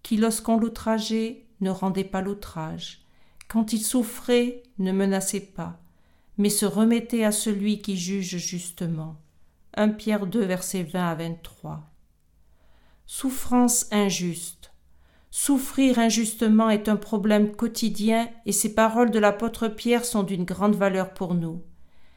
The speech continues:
Elles nous montrent l'exemple de Christ. Pierre écrit à des domestiques qui en ce temps-là étaient le plus souvent des esclaves. Il les exhorte à être soumis en toute crainte à leur maître,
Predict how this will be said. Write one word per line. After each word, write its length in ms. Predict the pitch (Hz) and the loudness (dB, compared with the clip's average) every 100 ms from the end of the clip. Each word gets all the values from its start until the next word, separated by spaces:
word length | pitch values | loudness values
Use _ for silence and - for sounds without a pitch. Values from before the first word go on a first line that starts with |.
| _ 214 | _ 4
Elles 180 | 226 | 6
nous 100 | 247 | 8
montrent 400 | 247 262 269 269 | 8 8 6 2
l'exemple 540 | 214 202 180 196 190 185 | 0 0 0 0 0 -4
de 100 | 180 | -4
Christ. 760 | 180 - 175 165 - - - - - _ _ _ - | -6 -10 -10 -10 -12 -16 -20 -20 -20 _ _ _ -20
Pierre 300 | - 247 240 | 0 4 6
écrit 400 | 240 240 - 254 | 4 -2 -2 2
à 60 | 233 | 4
des 120 | 202 | 4
domestiques 760 | 214 214 208 208 - 262 269 - | 4 4 4 2 -2 0 0 -4
qui 180 | - 214 | 0 2
en 80 | 208 | 2
ce 160 | 208 | 0
temps-là 420 | 214 214 220 254 | -2 2 4 4
étaient 200 | 240 233 | 2 0
le 180 | 202 190 | -2 -2
plus 160 | - 214 | -6 -6
souvent 380 | - 190 190 180 | -2 0 0 0
des 180 | 170 | -2
esclaves. 600 | 175 175 - 165 165 165 165 - - - - - - - - | -4 -6 -8 -8 -6 -8 -14 -20 -20 -20 -20 -20 -20 -8 2
Il 80 | 233 | 4
les 220 | 240 262 | 6 4
exhorte 480 | 254 226 269 269 240 | 4 4 4 4 0
à 80 | |
être 240 | 240 240 226 | 0 -2 -4
soumis 500 | - - 247 247 240 | -4 2 4 6 6
en 100 | 220 | 2
toute 360 | 226 220 240 | -2 -4 -4
crainte 320 | 240 - 220 214 | -2 -2 -2 0
à 80 | |
leur 180 | 190 185 | -2 0
maître, 540 | 190 202 220 - - | 0 0 -2 -6 -20